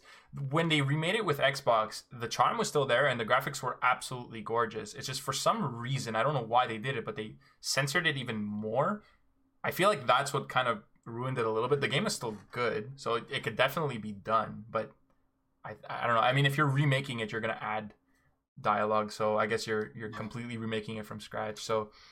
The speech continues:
Speaker 1: hopefully they have to get the same writers. Do you think it'll fly, though, nowadays in twenty twenty?
Speaker 2: <laughs> Like, what do you mean?
Speaker 1: Some of the jokes are kinda, like, out there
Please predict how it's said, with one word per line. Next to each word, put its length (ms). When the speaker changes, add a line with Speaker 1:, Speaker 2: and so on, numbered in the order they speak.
Speaker 1:
hopefully 400
they 200
have 160
to 60
get 120
the 80
same 200
writers. 420
Do 60
you 60
think 160
it'll 120
fly, 400
though, 240
nowadays 600
in 180
twenty 220
twenty? 380
Speaker 2:
<laughs> 40
Like, 360
what 100
do 60
you 80
mean? 260
Speaker 1:
Some 200
of 60
the 60
jokes 340
are 60
kinda, 260
like, 260
out 220
there 360